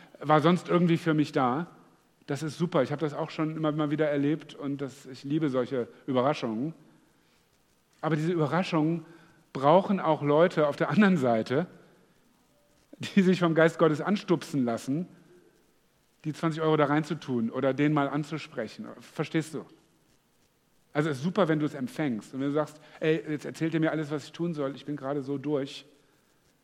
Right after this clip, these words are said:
dann, dann streck einfach deine Hände aus vor Gott und er will dich beschenken, er will deinen Mangel ausfüllen. Aber vielleicht nimmst du wahr, Jesus hat mich eigentlich beschenkt.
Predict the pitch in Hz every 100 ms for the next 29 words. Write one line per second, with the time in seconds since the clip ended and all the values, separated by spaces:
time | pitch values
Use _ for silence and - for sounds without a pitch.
0 | _ _ _ _ _ _ _ 151 139 139
1 | 139 139 - _ _ _ _ 143 135 -
2 | 165 165 151 143 135 131 117 139 139 143
3 | - - 113 101 107 117 123 117 123 117
4 | - 120 120 117 113 120 117 110 117 120
5 | 104 107 - - _ _ _ _ _ _
6 | _ _ _ _ _ _ _ _ _ 139
7 | 139 196 202 185 - 170 139 139 131 131
8 | 135 - 156 165 135 120 - 110 - 104
9 | 95 -